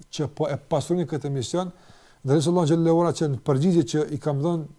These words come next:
ke qenë fillimisht Allahu i kënaqur, e pastaj gjithashtu edhe lutem Allahun e manduar që ato përgjigje të kenë qenë me të vërtetë, ë, sqarime të duhura, të mjaftueshme për juve dhe inshallah ju kemi bërë zgjidhjen e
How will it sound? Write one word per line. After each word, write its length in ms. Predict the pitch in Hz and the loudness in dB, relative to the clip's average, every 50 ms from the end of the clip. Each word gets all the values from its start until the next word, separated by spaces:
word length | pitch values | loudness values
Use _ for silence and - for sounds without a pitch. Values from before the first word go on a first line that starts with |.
| _ _ _ _ _ _ - | _ _ _ _ _ _ -4
ke 120 | - 147 135 | -4 -4 -2
qenë 200 | - - 156 147 - | 0 -2 -2 -2 -2
fillimisht 380 | 156 156 160 156 147 - - - | -4 -2 -2 -2 -4 -4 -6 -6
Allahu 300 | 139 127 156 175 175 160 | -4 -2 0 0 0 0
i 40 | - | -2
kënaqur, 420 | - 175 180 180 147 - 190 180 - - _ _ - - _ - | -4 -6 -6 -6 -4 -6 -6 -8 -8 -18 _ _ -20 -20 _ -12
e 100 | 139 127 - | -12 -4 -2
pastaj 460 | 175 160 139 - - 185 185 196 190 - - _ _ - _ - - | -2 -2 0 0 2 2 2 2 -2 -6 -14 _ _ -20 _ -16 -8
gjithashtu 480 | 131 139 143 165 147 - - 175 165 - | -6 -2 0 0 -2 0 -2 -4 -4 -2
edhe 240 | 151 151 143 151 143 | -4 -4 -2 -2 -2
lutem 200 | 160 127 143 151 | -2 -2 -2 -4
Allahun 160 | 151 151 151 | -4 -4 -4
e 40 | 147 | -4
manduar 280 | 147 156 165 165 147 - | -4 -4 -4 -4 -4 -4
që 180 | - 160 156 - - 143 | -6 -6 -8 -8 -10 -14
ato 180 | 123 - 175 170 170 | -6 -6 -6 -4 -2
përgjigje 300 | 170 165 170 180 170 170 - | -2 -2 0 0 0 0 0
të 100 | - 143 120 - | -4 -4 -2 -2
kenë 180 | 143 135 117 - - | -4 -4 -4 2 2
qenë 400 | 190 185 160 139 - - - - _ - - - | 2 2 2 -2 -6 -12 -20 -20 _ -20 -10 -6
me 80 | 151 | -2
të 120 | 143 160 170 | 0 0 0
vërtetë, 400 | 143 - 180 185 175 180 - - _ _ - - _ - | 2 2 2 2 2 0 -6 -18 _ _ -20 -20 _ -16
ë, 140 | - 143 143 139 139 139 139 - - - - 196 196 - - - - - - - | -14 -12 -10 -10 -10 -10 -10 -12 -12 -14 -14 -16 -16 -18 -18 -20 -20 -20 -18 -10
sqarime 540 | - - - 165 147 160 185 180 165 151 127 | -8 -2 0 2 2 4 4 2 2 2 2
të 120 | - 139 120 | 0 0 0
duhura, 440 | 113 165 180 139 151 160 170 165 160 - - | 0 -2 -2 -2 0 0 0 -2 -2 -4 -6
të 100 | - 143 | -4 -2
mjaftueshme 460 | 143 131 110 - 185 180 131 147 131 - | -2 -2 -4 -4 -6 -4 -4 -4 -4 -4
për 120 | 151 156 | -2 -2
juve 240 | 180 185 165 156 139 | -2 -2 -2 -2 0
dhe 120 | 147 156 151 - - _ - 143 | 0 -2 -4 -6 -12 _ -16 -14
inshallah 340 | 117 - 160 156 156 160 156 | -8 -6 -4 -2 -2 -2 -2
ju 80 | 139 | -2
kemi 240 | - 156 147 147 139 131 | -2 -2 -2 -2 -2 -2
bërë 360 | 151 170 170 - - 139 123 117 | -2 -2 -4 -4 -8 -10 -8 -6
zgjidhjen 500 | 113 113 139 180 190 175 151 170 170 - | -6 -4 -2 -2 0 0 0 0 -2 -2
e 140 | 160 160 156 | -6 -8 -8